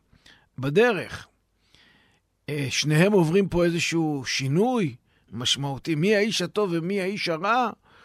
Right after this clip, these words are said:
לכאורה די ברור, אני כבר מגלה שרבי ינאי הוא האיש הפחות טוב, איך שהוא מתנהג. מה המשמעות הסמלית,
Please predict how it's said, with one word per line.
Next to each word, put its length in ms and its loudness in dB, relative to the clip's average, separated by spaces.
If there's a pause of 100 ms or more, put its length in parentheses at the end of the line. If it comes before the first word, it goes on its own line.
(260)
לכאורה 760 4 (720)
די 200 8
ברור, 640 10
אני 120 0
כבר 220 2
מגלה 540 4
שרבי 440 0
ינאי 400 6
הוא 120 8
האיש 260 2
הפחות 440 -8
טוב, 180 -10 (1040)
איך 220 -4
שהוא 140 0
מתנהג. 560 -2
מה 240 6
המשמעות 520 4
הסמלית, 960 2